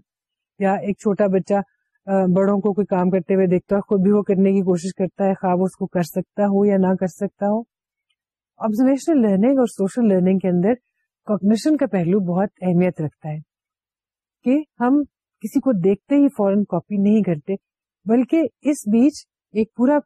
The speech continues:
عمل چلتا ہے، ایک پورا پروسیس ہوتا ہے مینٹل لیول پر،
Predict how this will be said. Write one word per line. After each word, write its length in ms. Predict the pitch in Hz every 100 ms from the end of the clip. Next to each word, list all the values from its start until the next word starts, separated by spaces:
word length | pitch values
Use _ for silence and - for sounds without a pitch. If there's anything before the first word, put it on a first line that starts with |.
| -
عمل 240 | 214 285 294
چلتا 380 | 196 165 190
ہے، 80 | 208
ایک 160 | 220 -
پورا 200 | 196 202
پروسیس 500 | - 185 170 277 226
ہوتا 220 | 214 226
ہے 160 | 233 233 _ _ _ _ _ -
مینٹل 460 | 190 226 233 277
لیول 260 | 214 180 185
پر، 180 | 190